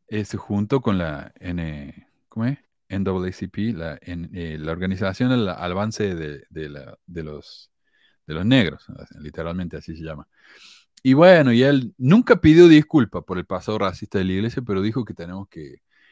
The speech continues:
que trabajar para ser más unidos y aceptar más a la gente, y qué sé yo. Entonces, por eso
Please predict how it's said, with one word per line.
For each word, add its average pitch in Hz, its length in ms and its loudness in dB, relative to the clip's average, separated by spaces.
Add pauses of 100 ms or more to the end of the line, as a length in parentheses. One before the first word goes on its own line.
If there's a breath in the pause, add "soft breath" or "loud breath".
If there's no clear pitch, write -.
(140)
que 92 120 -6
trabajar 87 440 -6
para 82 180 -10
ser 87 140 -12
más 82 200 -14
unidos 98 720 -6
y 80 100 -12
aceptar 80 420 -14
más 87 280 -12
a 78 40 -18
la 73 100 -18
gente, 87 480 -14
y - 40 -20
qué 85 100 -20
sé 78 140 -16
yo. 71 80 -14 (320 soft breath)
Entonces, 143 340 0
por 214 160 6
eso 185 420 2